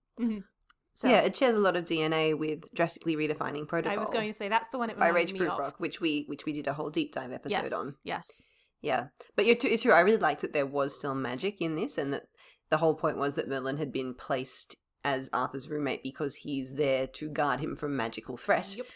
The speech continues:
Speaker 3: And at the same time as going to university at Saint Andrews, he's also there because it's one of the few places where you can actually get trained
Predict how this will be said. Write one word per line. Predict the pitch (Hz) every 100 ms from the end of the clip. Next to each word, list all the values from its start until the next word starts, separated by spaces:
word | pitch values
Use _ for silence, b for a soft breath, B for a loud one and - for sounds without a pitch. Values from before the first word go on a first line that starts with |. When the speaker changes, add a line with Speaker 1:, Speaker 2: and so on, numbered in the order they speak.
| B _
Speaker 3:
And | - 139 143
at | -
the |
same | - 180
time | 175 151
as | 143 143
going | 151 147
to | 143
university | 139 135 127 - - 127 127 - _ _ _ - -
at | 123 -
Saint | 123
Andrews, | 143 160 143
he's | 147 139
also | 143 147 139
there | 143 143
because | 135 - 135
it's | 135 -
one | 147 135
of | 127
the | 143
few | - 143
places | 135 135 131
where | 123
you | 127 139
can | 147
actually | - - 135
get | 131 - -
trained | 160 131 117 135